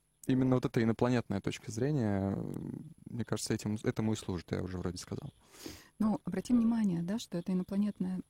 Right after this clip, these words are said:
Speaker 2: э, точка зрения, она, в общем, к войне никак не привязана. То есть их интересует совершенно другое. Их интересуют тела, их интересует продолжение рода, да, то есть они, э, а, и о войне очень неохотно говорят, что:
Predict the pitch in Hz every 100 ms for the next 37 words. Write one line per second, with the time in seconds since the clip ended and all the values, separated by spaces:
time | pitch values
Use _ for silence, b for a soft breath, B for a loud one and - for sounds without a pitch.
0 | - 185 185 180 180 - - 175 190 254
1 | 302 214 - 185 185 233 - - 190 190
2 | 190 240 226 - - 202 226 220 180 -
3 | 151 147 156 - 202 202 208 202 233 208
4 | 214 208 - 196 196 214 196 147 - 202
5 | 220 - 302 - - 156 170 180 165 170
6 | 170 175 - 226 175 180 175 214 190 165
7 | 190 185 165 165 165 190 - 160 - 165
8 | 175 185 170 B B B B - 190 180
9 | 180 190 - - 208 190 226 302 269 247
10 | 240 233 247 240 208 214 233 240 - 202